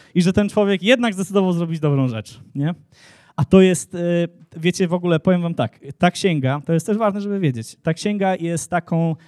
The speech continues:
satyrą połączoną z komiksem. Tutaj wszystko, naprawdę, tutaj wszystko jest, e, wyolbrzymione, za duże,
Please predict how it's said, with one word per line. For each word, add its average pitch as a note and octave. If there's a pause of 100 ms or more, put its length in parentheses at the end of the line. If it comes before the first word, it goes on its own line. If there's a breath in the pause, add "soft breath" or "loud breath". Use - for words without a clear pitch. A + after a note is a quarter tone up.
(120)
satyrą A3
połączoną F#3+
z -
komiksem. C3+ (500 soft breath)
Tutaj F#3
wszystko, -
naprawdę, E3
tutaj F#3
wszystko -
jest, F3+
e, E3+
wyolbrzymione, F3 (320 soft breath)
za D3+
duże, E3+